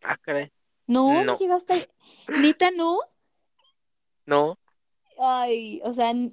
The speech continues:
Speaker 2: eso es como de ley de las niñas, este, de antes, <laughs> tener un Beetle. Yo lo tenía en, ¿qué color? Azul.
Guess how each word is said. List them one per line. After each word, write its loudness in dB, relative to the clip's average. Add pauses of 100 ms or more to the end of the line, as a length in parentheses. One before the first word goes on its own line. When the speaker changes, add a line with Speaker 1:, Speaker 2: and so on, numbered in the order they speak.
Speaker 2:
eso 0
es -2
como -2
de -4
ley 0 (200)
de -6
las -4
niñas, -8 (440)
este, -6 (360)
de 6
antes, 2
<laughs> -8 (320)
tener 2
un -4
Beetle. -8
Yo 2
lo -2
tenía -10 (340)
en, -8
¿qué -4
color? 4
Azul. 4